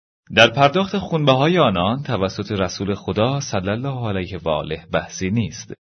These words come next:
زیرا مطابق پیمان قبلی آنها در پناه اسلام بودند. اما آیا معقول و منطقی است که عامر ابن طفیل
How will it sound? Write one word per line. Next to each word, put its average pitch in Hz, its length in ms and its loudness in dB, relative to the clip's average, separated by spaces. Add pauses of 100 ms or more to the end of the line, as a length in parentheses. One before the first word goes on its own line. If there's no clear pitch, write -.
(380)
زیرا 127 440 0 (260)
مطابق 120 600 2
پیمان 123 480 -2
قبلی 117 600 -4 (240)
آنها 90 340 -2
در 127 140 2
پناه 92 520 -4
اسلام 107 440 0
بودند. 76 460 -12 (460)
اما 165 200 8
آیا 214 220 0
معقول 143 580 0
و 160 100 0
منطقی 110 600 0
است - 200 -10
که - 100 -4
عامر 92 380 -2
ابن 85 200 -6
طفیل 131 520 -4